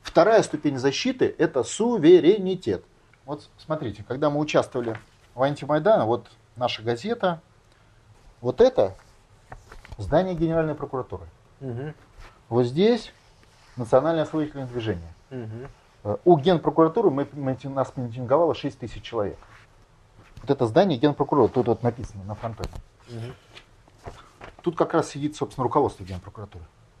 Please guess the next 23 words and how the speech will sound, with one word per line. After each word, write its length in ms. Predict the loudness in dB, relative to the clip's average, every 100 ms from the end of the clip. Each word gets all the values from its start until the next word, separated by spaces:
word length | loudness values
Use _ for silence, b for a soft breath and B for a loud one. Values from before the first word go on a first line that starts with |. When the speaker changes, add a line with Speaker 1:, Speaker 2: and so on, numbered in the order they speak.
| _
Speaker 1:
То 100 | -2
есть 160 | -2 -2 -4
мы 340 | 0 0 -2
туда 300 | -4 2 2
ещё 200 | 2 -2
пошли 440 | -4 -4 -4 -6
для 180 | -2 -2
того, 180 | 2 0
чтобы 240 | 0 -4
запустить 480 | -4 -4 -6 -6 -8 -12
второй 580 | -4 0 8 10 10 6
эшелон 480 | -8 -4 2 4 4 2
обороны. 420 | 2 2 2 -4
В 40 | 0
чём 260 | 0 0 -6 _ -10
и 60 |
защита, 640 | 0 0 2 -2 -2 -4 -4 -8
и 260 | 0 0 0
строительство, 500 | 0 0 0 -16 -10
в 40 |
чём 180 | 0 0
он 80 | 0
заключается? 560 | -4 -8 -6 -8 -8